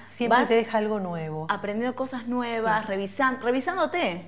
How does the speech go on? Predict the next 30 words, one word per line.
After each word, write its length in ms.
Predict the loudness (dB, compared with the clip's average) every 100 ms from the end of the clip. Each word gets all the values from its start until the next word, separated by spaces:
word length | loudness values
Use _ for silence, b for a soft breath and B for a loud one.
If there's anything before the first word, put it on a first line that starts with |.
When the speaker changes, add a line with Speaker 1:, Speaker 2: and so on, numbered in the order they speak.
| -10
Speaker 2:
¿no? 140 | -2 0
Porque 100 | 2
Speaker 1:
Porque 120 | 2
Speaker 2:
una 100 | 2
Speaker 1:
además, 200 | 4 4
Speaker 2:
lectura 140 | 2
también 240 | 2 -2 -4
invita 360 | -4 0 2
a 40 | 4
Speaker 1:
cuan-, 160 | 4
Speaker 2:
revisarnos 400 | 2 -2 -6 -6
a 40 | -8
nosotros 160 | -6 -2
Speaker 1:
cuando 160 | 0 0
Speaker 2:
mismos. 120 | 0
Speaker 1:
leemos 320 | -2 -4 -4
un 100 | -4
libro, 320 | -4 -2 -2 -2
cuando 180 | -2 -4
vemos 260 | -6 -6
una 120 | -8 -6
película, 520 | -6 -6 -2 -2 -2
la 140 | -6
primera 280 | -6 -6 -4
lectura 320 | -4 -2 -2
es 160 | -2 -4
una 460 | -4 -4 -4 -6 B B -12
lectura 320 | -8 -2 0
más 260 | 0 -4 -4
superficial, 760 | -6 -6 -6 -4 0 0 0